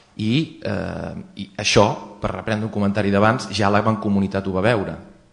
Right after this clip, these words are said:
Mm? El mil nou-cents set, una de les primeres decisions que fan és convèncer el govern espanyol per crear l'Acadèmia Espanyola de, de, de, d'Arqueologia a Roma, que després es van quedar ells, eh?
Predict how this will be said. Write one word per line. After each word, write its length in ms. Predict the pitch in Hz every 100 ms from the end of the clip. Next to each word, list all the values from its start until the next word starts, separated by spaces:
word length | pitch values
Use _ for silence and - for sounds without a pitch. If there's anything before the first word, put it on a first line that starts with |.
| _
Mm? 200 | 90 123 -
El 100 | 98
mil 160 | 92 98
nou-cents 320 | 95 101 101
set, 220 | 107 107
una 140 | 110 104
de 60 |
les 40 | 98
primeres 320 | 101 95 95
decisions 400 | 101 101 95 92
que 120 | 90 -
fan 240 | 95 120 - - -
és 140 | - -
convèncer 640 | 110 107 107 117 117 -
el 80 | 98
govern 300 | 98 101 98
espanyol 340 | 98 95 98 98
per 120 | 120 -
crear 180 | 95 98
l'Acadèmia 440 | 92 92 95 95 95
Espanyola 560 | 95 - 92 92 95 104
de, 140 | 107 90 90
de, 160 | 92 90 - - - -
de, 320 | - 87 92 85 82 82
d'Arqueologia 800 | 101 - 98 98 92 95 104 -
a 80 | 92
Roma, 320 | 101 98 85
que 140 | 78
després 320 | 69 92 - 87
es 100 | 82
van 140 | 78 -
quedar 180 | 73
ells, 340 | 107 95 - -
eh? 140 | 98